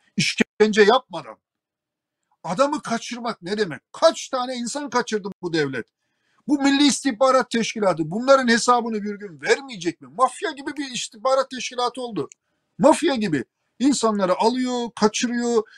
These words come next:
insanlardan aylarca haber alınamıyor. Sonra çok ağır baskılar olursa geliyor bir, e,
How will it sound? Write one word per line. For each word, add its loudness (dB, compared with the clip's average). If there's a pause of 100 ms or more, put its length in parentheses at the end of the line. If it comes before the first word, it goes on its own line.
(160)
insanlardan 6
aylarca 4
haber 2
alınamıyor. -4
Sonra 4 (520)
çok -6
ağır 0
baskılar -4
olursa -6
geliyor 0
bir, -8
e, -10